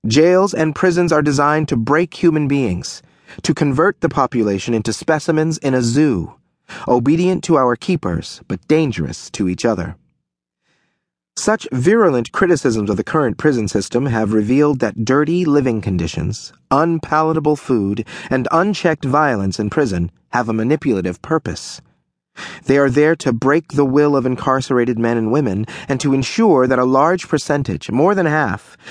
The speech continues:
will return again as a source of labor, often within months of being released.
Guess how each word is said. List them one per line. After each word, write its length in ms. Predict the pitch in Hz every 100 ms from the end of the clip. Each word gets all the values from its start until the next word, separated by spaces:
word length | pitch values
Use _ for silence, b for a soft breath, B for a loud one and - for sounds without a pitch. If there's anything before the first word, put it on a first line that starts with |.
| B -
will 140 | 135
return 460 | 135 - 160 160 156
again 520 | 147 143 113 85 69 _ _ -
as 120 | 117
a 80 | 107
source 280 | - 135 127
of 140 | 113
labor, 460 | 117 139 113 85 - _ _ _ _ -
often 320 | 143 156 151
within 300 | 127 135 151
months 480 | 135 156 98 87 -
of 140 | 92
being 260 | 110 107 101
released. 600 | 95 107 87 - - _